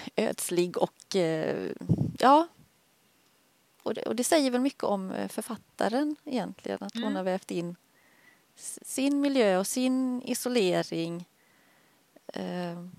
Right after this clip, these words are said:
Speaker 1: och hon var väl också... Man har läst om, men alltså det här liksom, hon kunde inte riktigt anpassa sig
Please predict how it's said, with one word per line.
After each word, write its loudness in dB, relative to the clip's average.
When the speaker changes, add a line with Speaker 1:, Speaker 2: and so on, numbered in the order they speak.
Speaker 1:
och -8
hon 0
var 4
väl 0
också... -2
Man -6
har -4
läst -2
om, -4
men -8
alltså -4
det -4
här 0
liksom, -4
hon -8
kunde 4
inte 2
riktigt 0
anpassa 0
sig 0